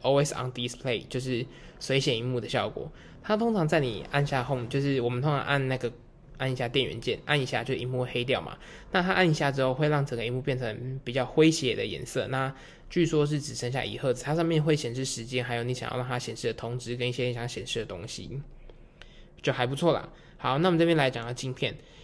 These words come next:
，A十五、A十六，反正都是强大到我能，我没有办法一百趴完全发挥，科技永远是选新不选旧，这是老梗，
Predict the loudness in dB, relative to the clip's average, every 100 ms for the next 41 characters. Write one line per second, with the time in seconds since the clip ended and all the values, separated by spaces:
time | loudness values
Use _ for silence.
0 | -6 4 6 6 4 6 2 4 4 4
1 | 2 2 4 6 4 2 -2 0 2 4
2 | 2 0 -4 -8 -2 0 2 4 4 4
3 | 0 0 2 4 4 -2 0 0 0 -2
4 | -2 -4 0 0 2 0 0 -4 -16 -20
5 | 0 6 6 6 4 4 4 2 2 -4
6 | -4 -4 -2 -2 -2 -2 0 0 -4 -2
7 | 0 0 -2 -4